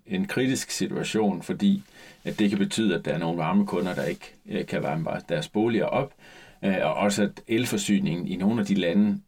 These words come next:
øh, der har meget mere naturgas-el i deres system, ikke er intakt hen over vinteren. Og, og der er der jo et politisk spil, et geopolitisk spil, der foregår, øh, i øjeblikket. Og der er det altså afgørende, at vi ikke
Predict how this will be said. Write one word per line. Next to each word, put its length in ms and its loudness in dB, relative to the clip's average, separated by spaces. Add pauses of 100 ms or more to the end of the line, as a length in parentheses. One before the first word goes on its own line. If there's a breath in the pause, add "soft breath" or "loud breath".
(120)
øh, 360 -2
der 360 -2 (100)
har 160 -2
meget 380 4
mere 140 2
naturgas-el 1000 0
i 120 0
deres 220 -2
system, 520 0
ikke 360 0 (520 loud breath)
er 80 -2
intakt 500 -2
hen 140 -4
over 180 0
vinteren. 460 -4 (580 soft breath)
Og, 300 -4
og 160 -2
der 60 2
er 200 4
der 120 2
jo 140 2
et 60 -8
politisk 440 2
spil, 440 -2
et 180 -10
geopolitisk 640 0
spil, 340 0 (180)
der 80 -2
foregår, 640 0 (100)
øh, 280 0 (100)
i 100 -8
øjeblikket. 640 -2 (420 loud breath)
Og 140 -4
der 60 4
er 100 4
det 80 2
altså 200 2
afgørende, 600 4
at 220 -4
vi 200 2 (340)
ikke 440 0